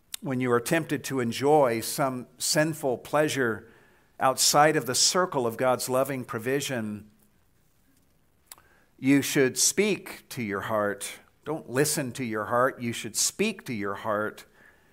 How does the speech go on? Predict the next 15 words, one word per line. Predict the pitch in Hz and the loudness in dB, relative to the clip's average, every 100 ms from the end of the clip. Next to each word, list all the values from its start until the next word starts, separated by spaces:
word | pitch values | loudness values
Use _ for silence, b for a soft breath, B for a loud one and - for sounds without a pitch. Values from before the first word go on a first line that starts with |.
| b b - | b b -6
and | 110 | 0
say, | - 143 135 | 4 4 4
"Is | 127 | 2
my | 123 143 156 | 2 2 4
life | 143 160 185 175 - | 4 4 4 0 -6
so | - - 196 196 | -4 -2 0 0
dry | - 127 131 101 87 110 98 b b b b b b b _ _ _ _ _ _ _ _ _ _ - | 2 4 6 4 0 -8 -18 b b b b b b b _ _ _ _ _ _ _ _ _ _ -6
under | 135 127 123 | -2 0 2
God's | 131 135 143 - | 6 6 6 4
provision | - - 131 135 139 110 | -4 -2 0 0 -2 -4
that | 104 110 | -2 0
I | 113 110 | 2 0
must | 113 135 151 - - | -2 -2 -2 -4 -10
find | - 131 131 135 127 | -6 -4 -2 -4 -4
refreshment | 95 - 123 - 139 127 - | -8 -6 -6 -6 -8 -10 -12